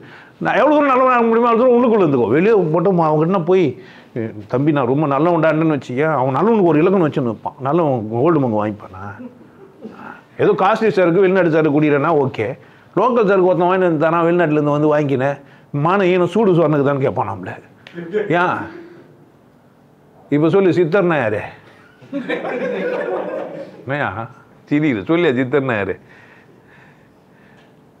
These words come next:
பாட்டு எழுதுறவரா? ஆ, ஒரு பத்து, பன்னெண்டு பேர் தாங்கிறாங்களா? ஒரு இருபது, முப்பது பேர் தாங்கிறாங்களா சித்தரை? சித்தர்கிட்டயே வந்து சித்தர்னா யாருன்னு கேக்குறது.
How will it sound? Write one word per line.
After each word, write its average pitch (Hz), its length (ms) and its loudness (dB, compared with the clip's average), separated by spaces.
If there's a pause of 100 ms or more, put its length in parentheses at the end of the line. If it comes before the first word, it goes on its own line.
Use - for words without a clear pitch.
பாட்டு 147 220 0
எழுதுறவரா? 104 400 0 (1500)
ஆ, 165 80 0 (320)
ஒரு 156 100 2
பத்து, 165 240 0
பன்னெண்டு 175 320 2
பேர் 160 140 2
தாங்கிறாங்களா? 123 440 0 (1600)
ஒரு 220 180 2
இருபது, 247 280 2
முப்பது 226 280 2
பேர் 220 140 2
தாங்கிறாங்களா 165 440 2
சித்தரை? 127 340 2 (680)
சித்தர்கிட்டயே 233 580 2
வந்து 220 220 2
சித்தர்னா 202 380 2
யாருன்னு 175 280 2
கேக்குறது. 120 360 -2